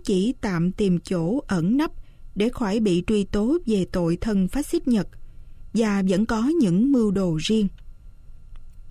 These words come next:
Khi Lư Hán rút quân, cánh Thân Tưởng theo chân quan thầy chạy ra nước ngoài. Cánh Đại Việt phần lớn vẫn ở lại trong nước. Chúng nằm chờ cơ hội, rắp tâm,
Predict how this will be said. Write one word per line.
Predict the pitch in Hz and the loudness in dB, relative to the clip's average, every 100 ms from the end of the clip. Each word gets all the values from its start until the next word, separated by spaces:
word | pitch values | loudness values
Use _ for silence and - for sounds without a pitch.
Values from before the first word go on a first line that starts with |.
| - - - - - - - - - - - - - - - - - - - - - | -16 -16 -16 -16 -18 -18 -18 -18 -18 -18 -18 -18 -18 -18 -18 -16 -16 -16 -16 -16 -16
Khi | - 240 208 196 | -2 0 2 2
Lư | 196 208 202 | 2 2 2
Hán | 208 214 269 | 2 2 0
rút | 320 339 - - | 2 0 -2 -2
quân, | 233 202 - - - - - - | 2 2 0 -6 -14 -14 -18 -8
cánh | - 226 285 370 | -2 2 2 2
Thân | 254 202 | 2 2
Tưởng | 202 185 185 311 | 2 0 2 2
theo | 285 214 | 0 0
chân | 233 214 202 | 0 0 2
quan | 226 202 | 0 0
thầy | 214 180 | 0 -2
chạy | 175 185 180 | -2 0 0
ra | 185 214 | 0 0
nước | 294 262 | 0 2
ngoài. | 208 190 170 - - - - - - | 0 2 -2 -6 -16 -16 -18 -16 -4
Cánh | 220 240 359 | 0 2 2
Đại | 254 190 190 | 2 0 0
Việt | 202 190 | 2 0
phần | - 208 180 | 0 0 2
lớn | 202 254 349 | 2 2 2
vẫn | 196 202 - | 2 2 0
ở | 185 | 0
lại | 233 170 170 | 0 0 0
trong | 214 196 | 2 4
nước. | 240 349 - - - - - - | 2 0 -6 -18 -16 -14 -14 -2
Chúng | 233 262 359 | 2 4 4
nằm | 214 175 | 2 2
chờ | - 196 175 | 2 0 0
cơ | 160 226 220 | 0 0 2
hội, | 208 165 165 - - - - - 208 | 2 2 0 -4 -18 -14 -12 -6 -2
rắp | - - - | -2 -4 -2
tâm, | 220 208 | 2 2